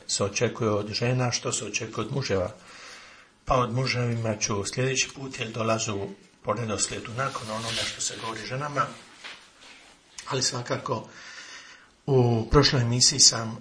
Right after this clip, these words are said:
govorio o tome kako je, e, Pavao prije nego što se obraća ženama i muževima, govori svima da se moramo podlagati jedni drugima. Evo, to je ono što služenje, e,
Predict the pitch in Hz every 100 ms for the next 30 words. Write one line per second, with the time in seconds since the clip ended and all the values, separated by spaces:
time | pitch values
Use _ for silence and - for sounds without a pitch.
0 | - 113 113 131 139 123 117 147 131 120
1 | - 123 123 147 131 120 110 104 - -
2 | - - - - - _ - - 117 -
3 | 135 127 113 113 170 135 104 - - 117
4 | 110 107 - - 117 110 110 - 95 117
5 | 123 110 107 113 131 143 131 127 117 110
6 | - - - _ 135 123 131 117 107 -
7 | 143 156 123 - - - _ - - 127
8 | 127 127 113 110 - - 117 117 113 -
9 | 113 110 98 107 - - - - _ -
10 | _ _ - 113 - - 127 117 127 123
11 | - 117 107 104 - - - - - _
12 | _ _ _ _ - - 131 135 165 160
13 | 127 117 110